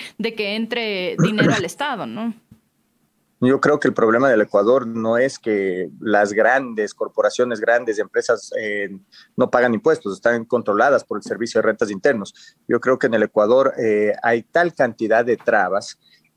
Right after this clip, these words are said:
Speaker 2: que muchas veces no permiten que el informal se vuelva formal,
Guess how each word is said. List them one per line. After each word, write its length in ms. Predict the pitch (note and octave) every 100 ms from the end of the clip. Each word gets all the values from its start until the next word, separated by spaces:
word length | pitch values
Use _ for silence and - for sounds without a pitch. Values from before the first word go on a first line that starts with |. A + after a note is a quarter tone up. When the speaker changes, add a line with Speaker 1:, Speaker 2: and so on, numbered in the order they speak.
| -
Speaker 2:
que 260 | A#2 A2 A2+
muchas 380 | B2+ B2 B2
veces 480 | A2+ B2 - B2+ A#2+
no 140 | A#2 A#2+
permiten 540 | A#2 A2+ B2 C3+ B2+
que 360 | - A2 G#2+ A2
el 160 | A#2+ A2
informal 460 | G#2+ A2 G#2+ A2+ A#2
se 100 | G#2+
vuelva 260 | A2+ A#2+
formal, 480 | - G2+ A2+ C#3+